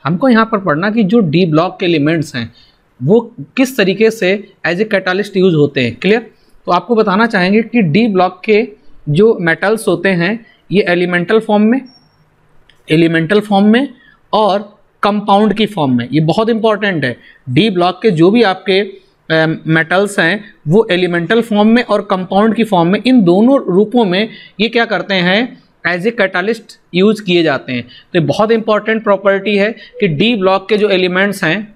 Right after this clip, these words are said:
डी ब्लॉक के जो एलिमेंट्स हैं, ये, ये as a catalyst यूज़ किए जाते हैं। तो लिखा है कि many of D block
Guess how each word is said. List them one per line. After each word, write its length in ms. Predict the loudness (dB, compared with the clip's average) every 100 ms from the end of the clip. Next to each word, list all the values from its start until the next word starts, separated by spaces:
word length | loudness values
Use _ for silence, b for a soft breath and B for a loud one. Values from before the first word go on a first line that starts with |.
| -4
डी 180 | -2
ब्लॉक 320 | 0 0 -2 -2
के 80 |
जो 260 | 0 0 0 B B
एलिमेंट्स 540 | -2 0 0 -2 -4 -4
हैं, 220 | -4 -6 B B
ये, 300 | -2 -2 -4 -20 -12 -2
ये 200 | 0 0
as 140 | -2 -2
a 200 | -2 -2 -6 _ -4
catalyst 540 | -2 -4 -4 -8 -4
यूज़ 300 | 0 0 -2
किए 260 | -2 0 0
जाते 420 | -2 -2 -2 0
हैं। 220 | -2 -4 B B
तो 60 | -4
लिखा 220 | -2 -2
है 240 | -2 -6 -10 B -6
कि 40 | -4
many 460 | 0 0 0 0 0
of 240 | -2 0 0
D 180 | 0 2
block 200 | 0